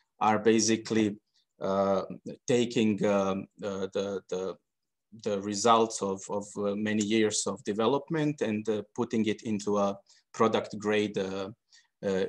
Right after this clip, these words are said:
um, en-, environment. And then I will show, uh, at the end, uh, two, two interesting applications that, that, um, are connected with our, uh, with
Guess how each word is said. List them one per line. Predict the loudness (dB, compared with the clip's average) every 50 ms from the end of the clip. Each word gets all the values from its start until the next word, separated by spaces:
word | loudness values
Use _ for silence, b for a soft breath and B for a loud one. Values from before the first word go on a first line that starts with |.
| -2 -4
um, | -4 -4 -6 -6 -8 -8 -10 _ _ _ _ -16 -16 -10 -6
en-, | -4 -2 -2 -2 -2 -4
environment. | -4 -2 -2 0 2 2 4 4 4 2 2 2 0 0 -4 -10 _ B B B B B B B 0
And | 2 4 4 6 8
then | 8 8 8 6 2 2 2
I | 4 6 6
will | 6 6 6 6 4 2 -2 -6
show, | -2 0 2 4 6 8 8 8 8 6 4 4
uh, | 4 6 6 6
at | 6 4 4 2 2
the | 4 6 6
end, | 6 6 6 6
uh, | 8 8 8 8 6 4 2 0 -4 -8
two, | -8 -8 -8 -6 -2
two | 0 2 2 4
interesting | 2 2 0 -2 -4 -4 0 0 0 0 0
applications | -4 -4 -2 -2 -2 2 4 4 4 4 2 0 -2 -4 -6 -6 -2 -2
that, | -2 -2 -2 -4 -12 -16 -16 -8 _ -2
that, | -2 -2 -4 -6 -6 -4
um, | -4 -4 -4 -6 -6 -8 -8 -12 -14 -16 -18 _ _ _ _ _ _ -8
are | -6 -6
connected | -2 0 0 2 2 0 0 -2 -4 -4 -2 -4
with | -6 -6 -6 -6
our, | -2 0 2 2 2 2 0 -2 -6 -12 _ _ _ _ _ _ _ -4 -2 -2
uh, | -2 -4 -4 -6 -6
with | -8 -10 -12 -12